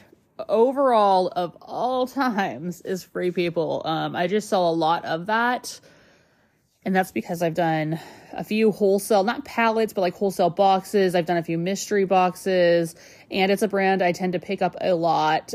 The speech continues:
at the bins. Well, not a lot at the bins, but if I see it, I'm probably picking it up. And then I get it at a lot of buy-sell trade stores as well.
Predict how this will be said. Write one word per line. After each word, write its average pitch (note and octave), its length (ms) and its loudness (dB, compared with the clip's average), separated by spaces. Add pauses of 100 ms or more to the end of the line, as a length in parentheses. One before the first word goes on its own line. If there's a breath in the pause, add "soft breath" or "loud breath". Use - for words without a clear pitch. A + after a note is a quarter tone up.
at C3 420 -4
the E3+ 60 -4
bins. A#3 720 0
Well, A3 100 2
not C#4 160 0
a A#3+ 60 4
lot D#3+ 200 4
at E3+ 80 0
the G#3 60 -4
bins, G3+ 300 0
but F3 120 0
if E3+ 80 -2
I E3 100 0
see E3 200 -4
it, E3 120 2
I'm D#3 140 -2
probably D#3+ 520 -2
picking E3 340 -6
it D3+ 160 0
up. D#3 280 0
And E3+ 120 -6
then E3 80 -4
I E3 60 -2
get F#3+ 200 -2
it G3 80 -2
at F3 140 0
a D#3+ 40 2
lot D#3 180 2
of D#3 200 -4
buy-sell D3 400 -4
trade D#3+ 320 -8
stores D3+ 300 -6
as - 180 -12
well. C#4 480 2